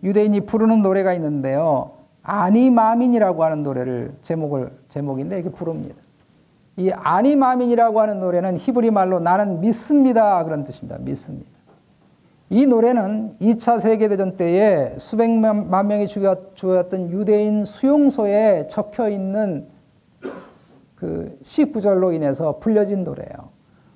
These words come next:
어, 흑인들에게 흑인 연가가 있듯이 유대인들에게 아니마민이라고 하는 이 노래가 흑인 연가처럼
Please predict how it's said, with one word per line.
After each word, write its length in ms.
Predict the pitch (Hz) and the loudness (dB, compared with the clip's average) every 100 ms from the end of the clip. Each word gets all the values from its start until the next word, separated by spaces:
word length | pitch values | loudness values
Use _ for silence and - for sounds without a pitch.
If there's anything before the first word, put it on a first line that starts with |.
| _ _ | _ _
어, 120 | - 120 | -14 -14
흑인들에게 500 | - 311 311 269 247 | -2 -2 2 2 0
흑인 320 | - 311 214 | 0 0 0
연가가 360 | 165 180 175 135 | 0 0 0 -2
있듯이 440 | - 127 - - - _ _ _ _ 185 | -6 -18 -20 -20 -20 _ _ _ _ -4
유대인들에게 600 | 196 196 190 185 185 185 | 2 2 2 0 2 0
아니마민이라고 1080 | 170 180 208 233 208 214 233 220 196 185 | 2 0 2 2 2 2 0 2 0 0
하는 220 | 185 180 175 | -2 -2 -4
이 320 | 175 170 160 160 | -4 -4 -6 -6
노래가 400 | 156 147 165 147 | -4 -2 -2 0
흑인 320 | 262 285 294 | 0 2 0
연가처럼 720 | 214 208 196 - 190 208 143 | 0 -2 -4 -2 0 0 -2